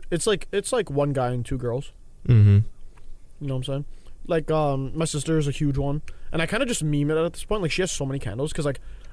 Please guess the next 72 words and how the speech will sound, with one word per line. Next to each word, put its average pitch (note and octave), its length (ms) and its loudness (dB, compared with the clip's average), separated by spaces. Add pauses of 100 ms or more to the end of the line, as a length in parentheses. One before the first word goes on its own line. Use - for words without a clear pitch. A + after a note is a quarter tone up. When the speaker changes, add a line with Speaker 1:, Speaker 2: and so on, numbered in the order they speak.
(140)
Speaker 1:
you E3 80 2
know G3 100 4
when C#4 140 4
you F#3+ 180 2
shop C#3+ 320 0
for, E3+ 140 -2
you, E3+ 320 0
you D#3 100 0
don't E3+ 180 2
know D#3 120 2
exactly C#3 320 0
what C#3 100 -2
to C3+ 60 -6
get D3 140 -2
someone. D3+ 340 -2 (160)
Speaker 2:
Yeah. G2 220 8
Speaker 1:
But - 120 6
you D3 100 4
also C#3 260 2
just, D3 180 -2
like, C#3 160 0
you C#3 100 0
know, C#3 140 0
let C#3 160 0
me D3 60 0
just C#3 180 -2
hit C#3+ 100 0
'em C3 100 -2
with B2 140 -4
the, A#2 280 -2 (100)
hit C#3 100 -2
'em C3 100 -2
with B2 120 -6
something C3 280 -6
that A#2 140 -4
they B2 80 0
might A#2 240 -2
like, B2+ 220 -4
you C3+ 40 -6
know B2+ 60 -4
what B2+ 140 -2
I'm C3 200 -2
saying? - 20 -6 (100)
Speaker 2:
Yeah. F#2+ 220 8 (440)
Speaker 1:
And D#3+ 240 2
then E3+ 100 2
I F3+ 60 2
just G3 180 -2
kept E3+ 200 -4
doing C#3 260 0
that, F3+ 240 0
and D3+ 180 0
it's D#3 180 -4
probably D#3+ 400 0
been, D3 220 0
like, B2+ 160 -2
six - 300 -4
years A#2+ 260 -2
at B2 80 -4
this C3+ 120 -2
point, D#3+ 300 -2 (300)
and D3+ 160 0
all D3+ 200 2
I F#3 80 4
get F3 140 0
my E3+ 80 0
sister D3+ 300 -2
is C3+ 80 0
scented C#3 340 -2
candles B2+ 380 -4
and A#2 100 -4
soap G#2+ 300 -4